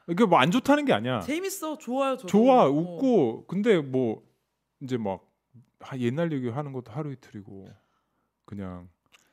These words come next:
Speaker 1: 뭐 예를 들면은 걔는 아이스하키 하거든.
Speaker 2: 음.
Speaker 1: 올해는 예를 들어서. 그럼 나는 그런 거 안 하잖아. 난 달리기 하잖아.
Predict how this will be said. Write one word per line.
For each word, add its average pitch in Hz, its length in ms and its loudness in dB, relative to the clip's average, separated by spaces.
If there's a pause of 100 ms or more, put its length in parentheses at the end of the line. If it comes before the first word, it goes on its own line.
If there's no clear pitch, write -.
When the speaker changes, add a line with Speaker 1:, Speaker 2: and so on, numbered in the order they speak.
(840)
Speaker 1:
뭐 107 160 -2
예를 123 160 0
들면은 113 340 -4
걔는 110 480 -6 (100)
아이스하키 139 500 -2
하거든. 110 340 -14 (140)
Speaker 2:
음. - 40 -16
Speaker 1:
올해는 92 360 -12 (160)
예를 85 160 -12
들어서. 90 360 -18 (480)
그럼 110 120 -14 (160)
나는 95 220 -8 (360)
그런 123 160 -14
거 101 60 -10
안 80 120 -14
하잖아. 107 400 -16 (340)
난 139 120 -2
달리기 151 380 -4
하잖아. 80 400 -12